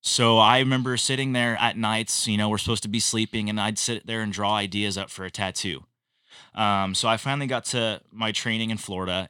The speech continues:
and I had all these pieces together, and I went into a tattoo shop. I said, "Listen,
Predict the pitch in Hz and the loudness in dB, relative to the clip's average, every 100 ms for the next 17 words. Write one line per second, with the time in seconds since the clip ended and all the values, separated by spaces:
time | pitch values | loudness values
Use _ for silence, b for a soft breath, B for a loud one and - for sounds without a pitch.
0 | _ 95 90 87 85 82 76 _ _ _ | _ -2 0 -2 -4 -8 -14 _ _ _
1 | _ _ - 95 110 120 123 - 160 147 | _ _ -12 -2 2 4 2 2 -2 0
2 | 139 - 110 104 110 107 - 95 98 101 | -2 -2 -2 0 -2 -4 -4 -4 -2 -2
3 | 104 - 104 - 101 98 107 98 - 85 | -4 -4 -6 -2 -2 -2 -2 -2 -2 -4
4 | 95 95 92 85 82 - 76 | -4 -4 -4 -6 -8 -8 -10